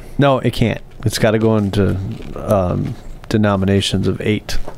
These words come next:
eight, sixteen, thirty-two, sixty-four. Next one will be sixty-four, one twenty-eight, two fifty-six.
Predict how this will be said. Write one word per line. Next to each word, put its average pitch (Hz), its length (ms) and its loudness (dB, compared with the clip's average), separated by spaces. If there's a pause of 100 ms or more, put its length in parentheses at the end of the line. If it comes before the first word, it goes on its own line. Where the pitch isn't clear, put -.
(800)
eight, - 200 -8
sixteen, - 480 -6
thirty-two, - 540 -4
sixty-four. 101 640 -4
Next 120 220 0
one 117 60 0
will 104 80 -2
be - 80 -6
sixty-four, - 600 -4
one 104 140 0
twenty-eight, - 460 -2
two - 80 -14
fifty-six. - 520 -8